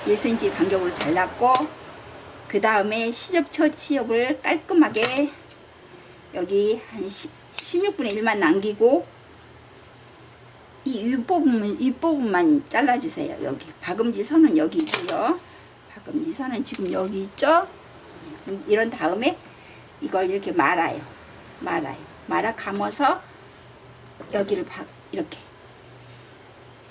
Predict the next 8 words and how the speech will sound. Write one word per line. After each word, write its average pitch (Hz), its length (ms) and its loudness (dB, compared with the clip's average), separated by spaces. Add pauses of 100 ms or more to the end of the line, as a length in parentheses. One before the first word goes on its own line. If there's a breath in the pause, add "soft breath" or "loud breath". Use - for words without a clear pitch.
(140)
물리지 254 480 4
않게끔, 202 560 -2 (1700)
이 196 120 -6
시접이 254 540 2
끝이 311 320 4
물리지 233 400 2
않게끔 208 560 -2 (760)
박아요. 143 280 -2